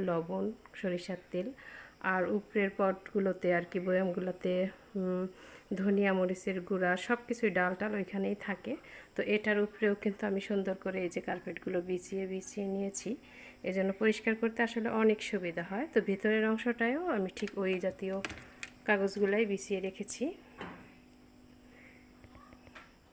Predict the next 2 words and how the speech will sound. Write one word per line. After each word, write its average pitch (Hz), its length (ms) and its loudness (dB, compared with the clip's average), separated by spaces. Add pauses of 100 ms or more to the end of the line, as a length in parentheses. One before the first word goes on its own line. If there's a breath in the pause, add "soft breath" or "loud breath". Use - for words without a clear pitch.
(1400)
মানে 196 120 6
ভেতরটা 190 580 -2